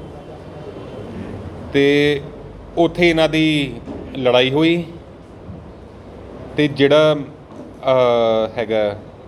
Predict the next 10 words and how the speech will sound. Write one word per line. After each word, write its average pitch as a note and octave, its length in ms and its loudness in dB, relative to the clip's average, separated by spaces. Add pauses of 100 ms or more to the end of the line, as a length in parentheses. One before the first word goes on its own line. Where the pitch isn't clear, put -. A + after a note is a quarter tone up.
(1800)
ਦੀਪਕ D#3+ 300 4
ਸਿੰਘ, A#2 260 0 (1400)
ਇਹਨੇ D#3 200 6
ਗੋਲੀ C3 260 4
ਚਲਾਈ D3+ 420 2 (240)
ਜਿਹੜੀ C3 260 2
ਹਰਮਨਦੀਪ C3 480 0
ਸਿੰਘ C#3+ 260 -2
ਦੇ C#3+ 140 2
ਲੱਗੀ C#3 400 0